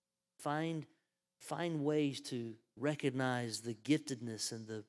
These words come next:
and value and the, and appreciate what God's done around you. And go, those who put,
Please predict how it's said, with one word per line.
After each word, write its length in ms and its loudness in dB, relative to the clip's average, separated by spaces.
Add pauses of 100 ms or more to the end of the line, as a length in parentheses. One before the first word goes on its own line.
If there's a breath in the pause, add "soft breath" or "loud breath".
(280)
and 220 -8
value 520 0
and 120 -6
the, 120 -8 (500)
and 100 -10
appreciate 840 -2 (480)
what 160 -8
God's 300 -2
done 260 -6
around 460 -6
you. 140 -12 (800)
And 120 -8
go, 260 -2
those 240 0
who 140 -4
put, 200 -4